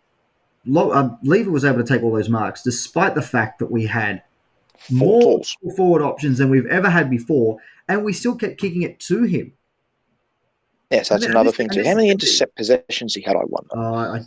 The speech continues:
Speaker 1: I, I don't know those,
Speaker 2: I'll look,
Speaker 1: those
Speaker 2: I'll
Speaker 1: exact
Speaker 2: have a
Speaker 1: numbers.
Speaker 2: squiz. I'll have a squiz.
Speaker 1: But I just, I couldn't believe the amount of times we kicked it to, to, to Lever.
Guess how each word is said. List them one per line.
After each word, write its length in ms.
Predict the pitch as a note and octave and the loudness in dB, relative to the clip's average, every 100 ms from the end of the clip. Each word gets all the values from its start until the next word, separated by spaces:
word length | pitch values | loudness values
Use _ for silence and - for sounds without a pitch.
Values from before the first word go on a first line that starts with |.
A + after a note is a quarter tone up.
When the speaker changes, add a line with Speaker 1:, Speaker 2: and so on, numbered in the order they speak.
| - | -10
Speaker 1:
I, 40 | |
I 40 | A2+ | -8
don't 260 | C#3+ C3+ | -6 -4
know 180 | A#2+ A2+ | -4 -6
those, 100 | G#2+ | 0
Speaker 2:
I'll 180 | C3 C3 | 4 4
look, 140 | A2+ | 2
Speaker 1:
those 200 | A2 G#2 G#2+ | -2 -10 0
Speaker 2:
I'll 100 | C3 | 2
Speaker 1:
exact 60 | A#2 | 4
Speaker 2:
have 0 | |
a 140 | G2+ | 2
Speaker 1:
numbers. 180 | F#2+ F#2+ | -2 -2
Speaker 2:
squiz. 340 | G2 G2 - - _ _ _ _ _ - | 0 0 -2 -8 _ _ _ _ _ -4
I'll 160 | E2+ | 0
have 100 | - | 0
a 40 | - | -4
squiz. 400 | - - - - C#3 | -8 -8 -8 -10 -2
Speaker 1:
But 280 | F#3+ - | -2 0
I 100 | C#3+ | -4
just, 400 | D3+ D3 C3+ - - | -4 -6 -10 -12 -8
I 100 | D3 - | -8 -8
couldn't 320 | - - B3+ | -8 -2 0
believe 560 | F#3+ C#3+ C3 C3+ D3 B2 | 0 0 2 2 2 2
the 120 | A#2+ | 0
amount 340 | A2+ A#2 A#2 A#2 | 0 0 0 -2
of 120 | - | -6
times 320 | A2 G#2 G#2 | -10 -10 -10
we 100 | G#2+ | -10
kicked 240 | - A2+ - | -8 -10 -10
it 120 | - | -12
to, 280 | - G#2 G2 | -8 -6 -8
to, 360 | - - G#2+ G2+ | -8 -6 -6 -6
to 120 | - G#2+ | -10 -8
Lever. 520 | G2+ G2+ G2 F#2+ | -6 -6 -6 -12